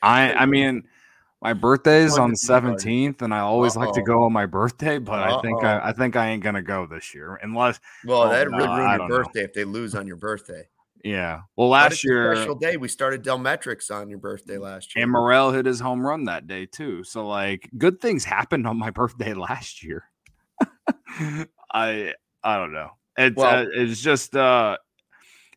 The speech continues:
Speaker 1: it was a brutal night in terms of, uh, you know, you're going in the game with a lot of really good vibes. Honestly, you're coming to,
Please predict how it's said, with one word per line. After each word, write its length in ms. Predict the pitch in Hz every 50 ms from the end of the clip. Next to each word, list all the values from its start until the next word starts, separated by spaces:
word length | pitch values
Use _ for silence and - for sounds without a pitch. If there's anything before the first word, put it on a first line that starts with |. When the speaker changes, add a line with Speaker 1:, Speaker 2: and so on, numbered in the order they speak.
| _ -
Speaker 1:
it 60 | 208
was 220 | 254 349 381 320
a 60 | 262 143
brutal 420 | 117 104 123 127 127 123 117 110
night 420 | 107 101 98 95 95 95 95 -
in 140 | - 101 98
terms 360 | - - 107 107 104 104 87
of, 300 | 98 101 98 90 78 87 104
uh, 460 | 101 98 95 95 95 95 95 92 92
you 140 | - 107 110
know, 80 | 110 104
you're 200 | 104 104 104 104
going 280 | 95 120 123 127 123
in 80 | 123 113
the 80 | 110 104
game 260 | 104 104 104 104 101
with 160 | 98 92 -
a 80 | 98 98
lot 280 | 98 98 98 98 98
of 60 | 98
really 240 | 95 98 95 95 95
good 240 | 90 95 95 87 76
vibes. 500 | 90 90 92 95 95 101 101 98 101 - - -
Honestly, 340 | 113 131 180 - - 151 120
you're 120 | 113 110
coming 340 | 107 - 139 127 131 123 120
to, 320 | - - 131 120 117 107